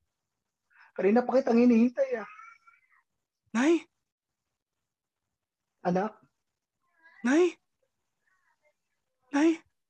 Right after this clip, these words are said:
Speaker 1: Uy.
Speaker 2: May sinasapian kayo, Nay.
Speaker 1: Teka, ah, sino ka?
Speaker 2: Nay!
Speaker 1: Hindi ako sinasapian. Sino, sino ka?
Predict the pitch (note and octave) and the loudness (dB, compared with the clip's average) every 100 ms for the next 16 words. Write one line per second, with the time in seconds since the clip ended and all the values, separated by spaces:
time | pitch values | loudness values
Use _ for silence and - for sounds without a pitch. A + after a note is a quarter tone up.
0 | _ _ _ _ _ _ _ _ - A#3 | _ _ _ _ _ _ _ _ 0 2
1 | F3+ - F#4 F4+ F#4+ F#4+ G4+ F#4+ G4 F#4+ | 2 0 0 2 2 0 -2 0 0 2
2 | G4+ G4+ G4 G4 G#4+ G4 - _ _ _ | 4 4 4 2 2 -4 -10 _ _ _
3 | _ _ - - - _ - _ _ _ | _ _ -8 -8 -14 _ -20 _ _ _
4 | _ _ _ _ _ B3+ C#4 - _ _ | _ _ _ _ _ -4 -4 -14 _ _
5 | B3 B3+ F#3+ D4+ F4 E4 G#3 E3 - A4+ | -12 -10 -2 2 4 4 2 0 -2 0
6 | C5+ C#5 C5 D#4+ D4+ _ _ _ _ _ | 4 4 4 0 -6 _ _ _ _ _
7 | _ _ _ _ _ _ _ _ _ _ | _ _ _ _ _ _ _ _ _ _
8 | A3+ D#4 E4 F#4+ F4+ F4 - F#4 C#4 G#4+ | 0 2 2 4 4 2 2 0 2 0
9 | A4 - G#4 - - | 0 -2 -2 0 2